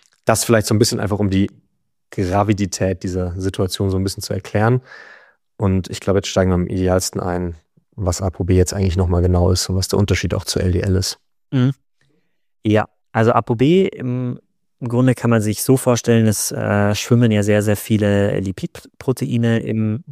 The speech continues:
Speaker 2: Blut rum. Es gibt das H D L, es gibt das L D L, es gibt aber auch noch ein I D L, es gibt ein V L D L, aber die meisten Leute kennen nur das, wie es immer so eigentlich fälschlicherweise heißt, das böse Cholesterin L D L und das gute Cholesterin H D L. Das ist heutzutage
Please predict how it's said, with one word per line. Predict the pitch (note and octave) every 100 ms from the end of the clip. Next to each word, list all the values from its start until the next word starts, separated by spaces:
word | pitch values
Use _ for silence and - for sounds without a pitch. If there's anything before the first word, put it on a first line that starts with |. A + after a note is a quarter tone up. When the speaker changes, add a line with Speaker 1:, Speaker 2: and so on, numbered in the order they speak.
| -
Speaker 2:
Blut | A2+ G#2+ A2
rum. | B2 C#3 C3
Es | - -
gibt | G2 - - -
das | B2+ -
H | G#2+
D | G#2+
L, | G2 G2+ G2+
es | -
gibt | -
das | G2+ -
L | B2+
D | C3
L, | A#2+ A#2 -
es | -
gibt | - G#2+
aber | G#2
auch | G#2
noch | G2
ein | A2
I | D3+
D | C3+
L, | B2 A#2+ A#2+
es | -
gibt | - -
ein |
V | - A#2
L | A2+
D | A2+
L, | G#2+ A2 A2
aber | G#2 F#2+ _ _
die | G2+
meisten | G2 -
Leute | F#2+ F#2+ G2+
kennen | G2+ G2+
nur | G2 F#2 - - - -
das, | G2+ F#2 -
wie | A2 G#2+
es | -
immer | A#2 A2
so | G#2 G2 - _
eigentlich | - A#2+ A2
fälschlicherweise | A#2+ A#2+ G#2 G#2 G#2 G2+
heißt, | G#2 G2+
das | G#2
böse | - A#2+ B2
Cholesterin | A#2 A2+ - G#2 G#2
L | - A2+
D | A2+
L | A2 A2
und | G#2
das | G2+ -
gute | A2+ A2
Cholesterin | - G#2 - G#2 G#2 G2+
H | A2
D | A#2+
L. | A2+ A2
Das | G2+
ist | - G#2+
heutzutage | G2+ - G#2+ G#2 G#2+